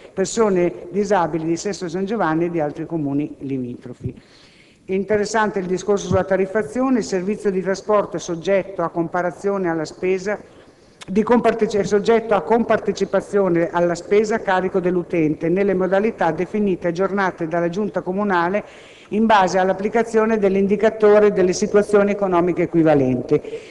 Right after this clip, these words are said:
La Giunta in particolare definirà il valore ise al di sotto del quale la compartecipazione non è dovuta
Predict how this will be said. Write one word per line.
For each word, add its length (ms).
La 160
Giunta 340
in 100
particolare 760
definirà 800
il 120
valore 440
ise 920
al 300
di 160
sotto 420
del 160
quale 400
la 200
compartecipazione 1160
non 160
è 100
dovuta 840